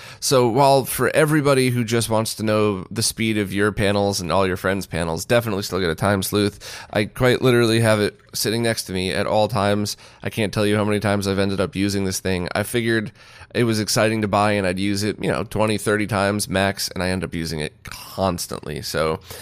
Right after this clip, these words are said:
if you're just somebody that wants to know the, the average speed of your panel, grab a Time Sleuth.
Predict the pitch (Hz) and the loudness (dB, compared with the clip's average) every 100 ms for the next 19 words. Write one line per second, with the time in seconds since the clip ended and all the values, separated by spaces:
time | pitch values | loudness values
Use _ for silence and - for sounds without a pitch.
0 | - - 113 127 139 165 - 170 160 139 | -14 -4 0 2 2 2 2 2 4 2
1 | 110 123 - 117 110 98 104 107 104 101 | 2 0 0 -2 -2 -2 -2 0 2 0
2 | 98 - 92 92 80 78 90 85 85 82 | -4 -6 -4 -4 -6 -6 -4 -4 -2 -2
3 | 87 90 - 95 95 101 95 95 | -2 -4 -6 -4 -4 -4 -4 -4